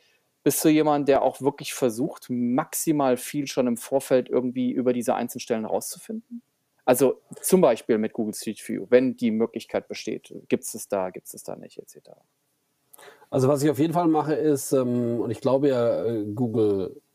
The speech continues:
Speaker 2: m, Google allgemein Maps <laughs> und, und, und, und,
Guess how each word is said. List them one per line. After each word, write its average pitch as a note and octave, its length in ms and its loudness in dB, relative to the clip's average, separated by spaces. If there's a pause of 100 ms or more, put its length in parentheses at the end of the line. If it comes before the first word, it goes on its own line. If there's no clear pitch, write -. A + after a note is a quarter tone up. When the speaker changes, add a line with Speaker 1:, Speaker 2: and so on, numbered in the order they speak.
(680)
Speaker 2:
m, G#2+ 380 -4
Google D3+ 260 4
allgemein A2+ 440 2
Maps C3 380 0
<laughs> - 0 -
und, A#2+ 440 0
und, G#2+ 320 -2
und, G2+ 320 -6
und, F#2 380 -6